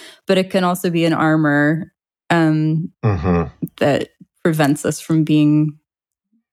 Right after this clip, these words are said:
Speaker 1: vulnerable with each other. So
Speaker 2: Yeah.
Speaker 1: But anyway,
Speaker 2: Yeah.
Speaker 1: so yeah, this guy, J P, he sat me down and, like, made me play everything I'd ever written. And we made an album together.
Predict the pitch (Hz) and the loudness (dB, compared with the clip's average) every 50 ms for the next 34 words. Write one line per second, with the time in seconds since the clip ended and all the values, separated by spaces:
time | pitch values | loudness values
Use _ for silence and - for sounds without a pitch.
0 | _ _ _ _ _ - 165 156 151 151 147 151 151 147 147 151 151 160 156 160 | _ _ _ _ _ -2 0 2 2 2 2 0 0 -2 -2 -2 -2 -2 -2 -2
1 | - 160 160 - - - - - - - - 175 - - _ - - - - - | -2 -4 -4 -2 -2 -4 -2 -2 -2 -2 -2 -4 -6 -10 _ -20 -20 -18 -16 -8
2 | - - 113 107 101 95 87 87 92 - - - - - _ - 247 254 247 240 | -4 -2 0 2 2 0 -2 -4 -8 -12 -16 -20 -20 -16 _ -2 0 2 2 2
3 | 233 214 196 180 156 156 151 151 156 156 151 - - 185 - 240 220 220 185 175 | 0 0 0 0 0 0 0 0 0 0 0 0 0 0 0 2 2 2 2 2
4 | 160 156 160 170 190 190 - - 233 233 226 220 208 220 208 214 208 - 190 185 | 0 0 -2 -2 -4 -6 -4 -2 -2 0 0 0 -2 -2 -2 -4 -4 -4 -2 0
5 | 180 170 165 165 160 - 175 - 180 180 - - 180 175 160 165 175 165 175 165 | 0 0 0 -2 -4 -4 -4 -2 -4 -2 0 0 -2 0 0 -2 -2 -2 0 0
6 | 165 160 160 165 160 160 156 151 151 151 - 160 160 165 160 170 170 156 - - | 0 0 0 0 0 0 0 0 -2 -2 0 0 0 0 0 0 0 -2 0 -2
7 | 160 151 156 151 160 165 165 - 165 165 165 160 160 156 160 156 151 151 - - | 0 0 0 0 -2 -2 -2 0 0 0 0 0 0 0 0 0 2 0 0 0
8 | - 156 156 151 151 156 - - - 160 160 156 156 156 160 151 - - - - | 0 2 2 4 2 2 0 0 0 0 2 2 2 2 0 0 -2 -8 -18 -20
9 | - - - - - _ _ _ - - 170 196 202 185 180 175 175 180 190 226 | -20 -20 -20 -20 -20 _ _ _ -8 -2 0 2 2 4 2 2 2 2 2 2
10 | 233 240 247 226 240 233 220 220 - - 208 208 208 202 190 202 196 196 196 185 | 2 0 0 0 0 0 0 0 0 -2 -2 0 0 0 2 0 2 2 2 2
11 | 185 185 175 - | 2 0 0 -2